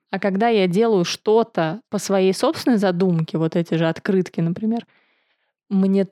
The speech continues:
так сложно себя заставить их делать, потому что мне кажется всегда, что они не так важны, как заказ. Они не так важны, как работа в школе. Они не так важны, как что-либо ещё.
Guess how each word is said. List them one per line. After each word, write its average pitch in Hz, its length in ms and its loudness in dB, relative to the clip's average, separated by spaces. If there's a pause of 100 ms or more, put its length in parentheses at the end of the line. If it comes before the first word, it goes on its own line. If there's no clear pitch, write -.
так 220 240 0
сложно 220 440 2
себя 185 240 -2
заставить 180 640 -2
их 170 160 0
делать, 220 500 2
потому 180 320 0
что - 140 -4
мне 185 160 2
кажется 247 520 0
всегда, 180 480 -2
что 175 540 0
они 180 300 2
не 220 120 2
так 208 280 -2
важны, 180 500 0
как 262 460 -2 (720)
заказ. 185 560 -2 (320)
Они 190 280 2
не 196 120 2
так 202 320 -2
важны, 202 500 2 (140)
как 247 460 -2 (440)
работа 190 1000 0
в - 60 -14
школе. 165 460 -2
Они 196 240 2
не 196 140 2
так 185 180 -4
важны, 185 260 0
как 226 160 -4
что-либо 208 420 2
ещё. 175 380 -2